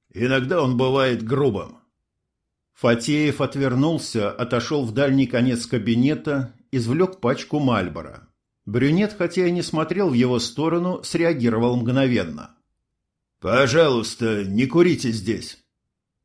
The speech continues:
Фатеев что-то пробормотал под нос, но пачку спрятал. Ясно, кто подлинный хозяин в этом кабинете. Он не спешил, ждал, пока я окончательно приду в себя.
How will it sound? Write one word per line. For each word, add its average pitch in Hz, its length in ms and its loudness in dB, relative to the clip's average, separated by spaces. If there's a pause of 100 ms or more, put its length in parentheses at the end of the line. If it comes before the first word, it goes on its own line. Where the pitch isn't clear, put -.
(140)
Фатеев 127 500 0
что-то - 300 -4
пробормотал 127 880 0
под 107 240 0
нос, - 400 -8
но 135 220 0
пачку 160 360 -4
спрятал. - 640 -6 (320)
Ясно, 120 560 0
кто 135 220 -2
подлинный 117 540 2
хозяин 117 520 -2
в 104 60 -4
этом 98 240 -6
кабинете. 104 680 -4 (600)
Он 185 260 2
не 196 120 0
спешил, - 800 -4
ждал, 131 340 -2
пока 160 240 -2
я 147 120 2
окончательно 147 720 -2
приду 120 340 -2
в 117 80 -6
себя. 101 480 -4